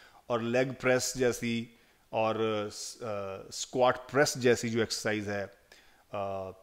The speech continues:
सपोर्टिव मशीन्स के ऊपर, उसका इस्तेमाल कर कर मैं, अ,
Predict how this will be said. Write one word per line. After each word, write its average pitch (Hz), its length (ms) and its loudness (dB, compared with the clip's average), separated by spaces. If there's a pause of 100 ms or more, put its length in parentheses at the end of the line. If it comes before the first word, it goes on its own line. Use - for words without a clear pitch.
(880)
सपोर्टिव 131 480 2
मशीन्स 123 440 0
के 127 100 -2
ऊपर, 101 280 -2
उसका 117 400 -2
इस्तेमाल 104 400 0
कर 98 140 -6
कर 98 180 -8
मैं, 104 200 -6 (1160)
अ, 90 440 -6